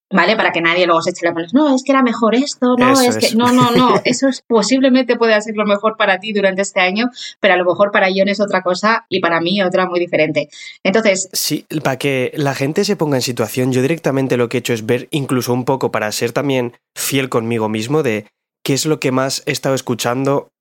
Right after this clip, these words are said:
Speaker 2: rollo, estadísticamente en Spotify. O sea, ha habido discos que me han parecido buenísimos, pero quizás a mí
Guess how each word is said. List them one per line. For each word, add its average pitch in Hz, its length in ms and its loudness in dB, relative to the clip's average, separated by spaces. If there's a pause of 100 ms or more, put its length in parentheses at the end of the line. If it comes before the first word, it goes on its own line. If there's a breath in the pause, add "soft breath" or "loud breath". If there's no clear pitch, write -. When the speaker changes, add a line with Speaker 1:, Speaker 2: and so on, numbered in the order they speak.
(140)
Speaker 2:
rollo, 117 420 0
estadísticamente 127 840 -2
en 107 80 -2
Spotify. 110 580 -4
O 104 60 -2
sea, 101 180 -2
ha 110 40 -2
habido 131 200 0
discos 151 320 -2
que 113 240 -4 (560 soft breath)
me 123 320 0
han 127 140 -2
parecido 139 240 0
buenísimos, 143 460 0
pero 120 140 -2
quizás 120 300 -6
a 123 60 -2
mí 123 240 -4